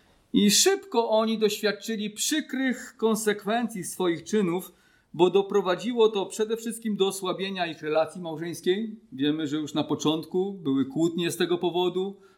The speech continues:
problemy. Hagar zaczęła gardzić, e, Sarą. To więc bardzo szybko pojawiły się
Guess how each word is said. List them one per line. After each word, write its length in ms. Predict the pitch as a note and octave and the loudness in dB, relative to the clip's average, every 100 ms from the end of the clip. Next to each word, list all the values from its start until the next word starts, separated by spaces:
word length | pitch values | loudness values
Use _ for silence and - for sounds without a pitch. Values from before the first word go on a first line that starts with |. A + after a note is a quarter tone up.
| _ | _
problemy. 880 | D3 C#3+ D3 E3 E3+ F3+ F#3+ G3 G3 - _ _ | 0 2 2 2 0 -6 -6 -8 -10 -16 _ _
Hagar 460 | - E3+ E3+ D#3+ | 2 4 4 -2
zaczęła 420 | D#3 D3+ D3+ C#3+ C3 | -4 -6 -4 -4 0
gardzić, 720 | D3+ F3+ F3+ F3 G3+ - G3 | 6 6 4 -4 -10 -10 -10
e, 280 | F#3 F3+ | -8 -6
Sarą. 800 | F3+ - F#3 F#3 F#3+ G3 G#3 G#3 - _ _ _ - | -4 2 4 4 2 -2 -4 -8 -14 _ _ _ -6
To 140 | F3 | -4
więc 300 | E3+ F3 C3 | -2 -4 -2
bardzo 400 | C3 B3+ A#3+ A3+ | 4 4 4 -2
szybko 440 | A3 A#3+ - - | -2 -4 -2 -2
pojawiły 440 | A3+ G#3 G3 G#3 G#3 | 0 0 0 -4 -6
się 360 | G3+ G3 G3 | -2 0 -2